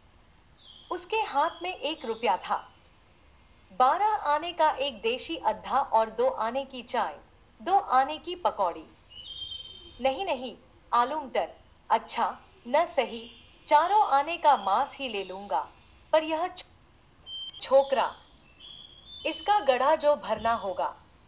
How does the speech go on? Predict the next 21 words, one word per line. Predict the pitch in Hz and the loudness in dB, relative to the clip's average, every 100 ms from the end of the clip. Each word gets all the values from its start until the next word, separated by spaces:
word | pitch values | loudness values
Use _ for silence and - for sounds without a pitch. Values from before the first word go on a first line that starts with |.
| - | -6
यह | 320 392 | -2 -2
कितना | 403 381 349 370 370 | -4 -10 -2 -2 -2
खाएगा | - 233 233 247 | 0 2 4 0
और | 269 247 277 | 2 2 2
क्या | 269 240 220 | 2 0 0
खाएगा? | 220 196 165 160 156 - - - - - - - - _ _ - 247 | 0 -2 -2 -4 -8 -8 -18 -20 -20 -20 -20 -20 -20 _ _ -2 4
ओह, | 277 294 196 151 _ - - - - - _ _ _ - - | 6 4 -4 -14 _ -20 -20 -20 -20 -20 _ _ _ -12 0
आज | 285 392 - | 0 0 0
तक | 302 311 - | 0 2 2
तो | 294 | 2
कभी | 285 269 349 | 4 4 0
मैंने | 403 349 339 339 | -2 -2 -2 -8
दूसरों | 233 247 254 339 | -8 -10 -6 -6
के | 359 339 | -4 -6
खाने | - - 214 269 | -6 -4 -2 -2
का | 269 269 | 0 -4
सोच | - 254 269 240 | -2 -4 -4 -6
विचार | 226 254 262 302 | -4 0 0 -2
किया | 247 208 | -4 -2
ही | 262 262 | -2 -6
नहीं। | 185 180 | -10 -12